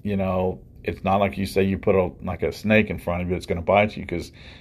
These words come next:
you know it will, and you don't wanna provoke it. You just know you just probably just need to slowly either walk away or get away, 'cause if it's right in front of you, you just, you know that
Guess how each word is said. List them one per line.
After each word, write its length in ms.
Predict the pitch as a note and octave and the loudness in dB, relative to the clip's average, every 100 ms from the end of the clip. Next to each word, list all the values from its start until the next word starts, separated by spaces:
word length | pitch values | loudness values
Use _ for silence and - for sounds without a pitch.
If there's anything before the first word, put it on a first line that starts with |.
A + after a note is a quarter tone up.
| - - | -16 -4
you 140 | F#2+ | 2
know 180 | G2 F2+ | 4 2
it 60 | - | 2
will, 560 | A2+ A2+ - C#2+ - - | 2 2 2 -4 -8 -10
and 120 | F#2 | -8
you 60 | F2+ | -2
don't 180 | G2 | -2
wanna 160 | - F#2 | -2 -6
provoke 460 | F#2+ G2 G#2+ G#2+ F#2 | -2 4 6 6 -2
it. 40 | |
You 120 | F2 | -8
just 160 | E2+ - | -8 -4
know 120 | G2 | -2
you 160 | G2 F2+ | -2 -4
just 120 | E2 | -6
probably 240 | F#2 F#2 | -4 -4
just 140 | E2+ G2 | -4 -4
need 120 | E2+ | -6
to 80 | E2 | -8
slowly 1600 | - C#2 F#2+ G2 G#2 G#2 G#2+ G#2+ G#2+ G#2 G#2 G2+ G2+ G2+ G2+ - - - - - - | -10 0 4 6 6 4 4 2 0 -2 -2 -2 0 -2 -6 -14 -20 -20 -20 -18 -4
either 260 | F#2+ F#2 | -2 0
walk 340 | F2 F#2 G2 G2 | 2 4 4 4
away 340 | F#2+ G2 G2+ | 4 6 6
or 60 | F2 | 4
get 160 | F#2+ | 0
away, 220 | F2+ F2+ E2+ | 0 -2 -4
'cause 180 | F2 | -6
if 80 | D#2+ | -2
it's 220 | A2 - | -2 2
right 180 | A2+ G#2+ | 4 4
in 100 | - | 4
front 280 | - A2 G#2+ | 2 4 4
of 60 | E2+ | 0
you, 100 | F2 | -4
you 120 | F2 | -6
just, 280 | F2+ - - | -8 -10 -8
you 100 | F#2+ | -4
know 240 | F#2+ F#2+ | 0 0
that 200 | F2 | -2